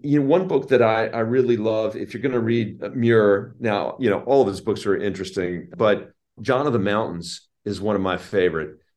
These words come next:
And that is a collection of his journal entries over a long period of time. What I love about that is you're right there, almost what he, he's thinking is going down on the page. And it was edited by Lenny Marsh Wolf, his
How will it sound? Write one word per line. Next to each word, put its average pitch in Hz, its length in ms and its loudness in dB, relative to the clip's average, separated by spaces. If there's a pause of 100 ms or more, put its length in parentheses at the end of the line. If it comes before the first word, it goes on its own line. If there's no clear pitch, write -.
(100)
And 104 520 0
that 120 400 0
is 110 420 -2
a 95 220 0
collection 107 480 -2
of 92 140 -4
his 98 320 2
journal 104 680 -2
entries 92 540 -4
over 95 380 0
a 87 220 -4
long 95 440 -2
period 95 220 0
of 82 100 -4
time. 101 400 -2 (240)
What 156 100 2
I 160 60 6
love 143 220 4
about 104 300 2
that 107 220 2
is 92 280 -4 (560)
you're 165 180 6
right 135 320 4
there, 123 280 4
almost 156 520 -4
what 123 280 4
he, 120 220 -2
he's 147 360 -4
thinking 135 340 0
is - 100 0
going 110 260 0
down 107 180 4
on 95 100 0
the 87 80 -4
page. 85 580 -2 (480)
And 107 500 2
it 139 220 2
was 123 320 4
edited 113 400 0
by 101 200 2
Lenny 104 320 0
Marsh 98 480 -2
Wolf, 107 640 0
his 101 440 -4